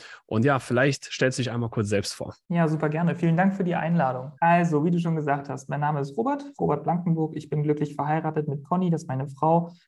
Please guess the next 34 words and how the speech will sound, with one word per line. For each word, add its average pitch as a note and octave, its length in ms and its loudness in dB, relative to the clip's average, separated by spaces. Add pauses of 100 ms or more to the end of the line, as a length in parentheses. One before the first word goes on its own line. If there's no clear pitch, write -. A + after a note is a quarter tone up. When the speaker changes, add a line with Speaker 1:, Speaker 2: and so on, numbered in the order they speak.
(140)
Speaker 2:
Die D3+ 100 4
hast D3 160 -2
du C#3+ 40 -4
ja - 60 0
auch, D#3 340 0
äh, C#3 340 -4 (160)
kurz C#3 220 -6
kennengelernt. F3 580 -2 (180)
Ähm, E3+ 280 12
wir F3 140 12
wohnen G#3+ 540 10
ein F#3+ 80 6
bisschen A3+ 240 4
außerhalb F#3+ 420 4
von E3+ 140 6
Berlin, F#3+ 400 6
haben E3+ 180 6
in E3 140 4
Berlin D#3+ 300 2
unser D#3 240 2
Büro D3 360 4
und D#3 260 4
letztendlich, D#3 800 2
äh, D#3 60 0
haben D3 380 2
wir C#3+ 180 4
eine C3+ 360 2
Coaching-Firma G3+ 680 6
und D#3 280 2
das D3 200 -2
auch D3+ 180 -2
schon D3 300 0
seit C#3+ 180 0
zweitausendsiebzehn. C#3+ 1120 0